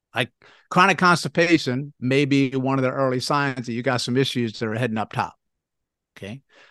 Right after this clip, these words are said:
And then I'm gonna ask you, "Why in the world do you have constipation?" Then you better be coming back to blood flow and lymph flow. So those, those always go together. So what I want people to realize who work lymphatics is you're never just working lymphatics.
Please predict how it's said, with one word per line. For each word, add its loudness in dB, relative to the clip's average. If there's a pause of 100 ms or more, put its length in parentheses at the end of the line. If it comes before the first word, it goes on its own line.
(100)
And -2
then 4
I'm 2
gonna 2
ask 0
you, -10
"Why -2
in -4
the -4
world 0
do -4
you -2
have -4
constipation?" -4 (1300)
Then 0
you 2
better 4
be -2
coming -4
back -2
to -10
blood -2
flow 2
and 0
lymph -2
flow. -16 (1400)
So 4
those, 6 (120)
those 2
always 0
go -2
together. 0
So -2
what 6
I 4
want 0
people -8
to -4
realize 2
who -4
work -4
lymphatics -2
is -6
you're -2
never 0
just -6
working -2
lymphatics. -8